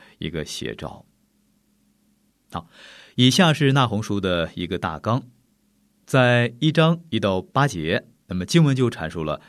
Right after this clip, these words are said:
神的公义和良善。在一章的九到十五节，先知就指出，神决定啊，要彰显他的公义和良善，而来毁灭尼尼微城，并要传好消息给犹大。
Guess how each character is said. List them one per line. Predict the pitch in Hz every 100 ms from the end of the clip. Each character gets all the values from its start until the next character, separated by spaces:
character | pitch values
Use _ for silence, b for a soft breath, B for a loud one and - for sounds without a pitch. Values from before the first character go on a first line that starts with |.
| B
神 | - 87
的 | 85 82
公 | - 156 180
义 | 190 135 85 -
和 | - 82
良 | 78 71 87
善。 | 101 78 - _ _ _ _ _ _
在 | - 113 113
一 | 123
章 | 117 113
的 | 107
九 | 98 90
到 | 92
十 | 107
五 | 104 82
节， | 76 73 85 b b b b
先 | - 135 131
知 | 127
就 | 123
指 | - 76
出， | - 98 107 - B -
神 | 131 123
决 | 110
定 | 123 107
啊， | 92
要 | 98 95
彰 | - 156 165
显 | 165 82 80
他 | 90
的 | 82
公 | 82 147 170 180
义 | 139
和 | 98 92
良 | 85 80 117
善， | 135 92 - B B
而 | 87
来 | 90
毁 | 92 - 87 85
灭 | 120 120 82
尼 | 71 76
尼 | 73
微 | 73 69
城， | - 62 - - _ _
并 | - 117
要 | 110
传 | - 92
好 | - 85 87
消 | - 135 147
息 | 92 71
给 | 71 71
犹 | 67 71
大。 | 92 78